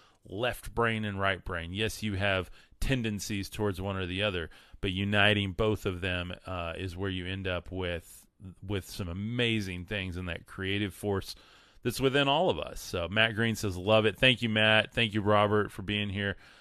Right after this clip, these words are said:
Um, let's see. So when we talk about Gnosticism and why people call, uh, it New Age Satanism, uh, if that's not true, what's the enemy? The last thing I promise. No, no, no. You're, you're, you ask all the questions you want, Chakra Flower.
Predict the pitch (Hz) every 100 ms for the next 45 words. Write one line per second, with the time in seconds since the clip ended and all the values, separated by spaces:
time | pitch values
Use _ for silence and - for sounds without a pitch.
0 | - - 104 101 95 95 92 92 92 92
1 | 104 113 - - 110 107 101 95 - -
2 | - 131 127 127 135 131 123 113 113 113
3 | - 113 123 110 110 101 98 98 92 113
4 | 107 101 - 104 101 98 98 98 98 101
5 | 98 95 95 92 101 104 98 92 - 117
6 | 107 110 98 104 101 - - - - _
7 | 95 98 95 104 110 101 117 98 90 -
8 | 117 107 104 - 104 95 104 104 101 98
9 | 90 90 90 90 - 92 87 87 - 92
10 | 95 156 190 190 175 127 135 139 123 135
11 | 123 - - - 127 139 - 135 117 -
12 | 131 - 120 107 113 107 92 - 104 95
13 | 92 - 92 92 90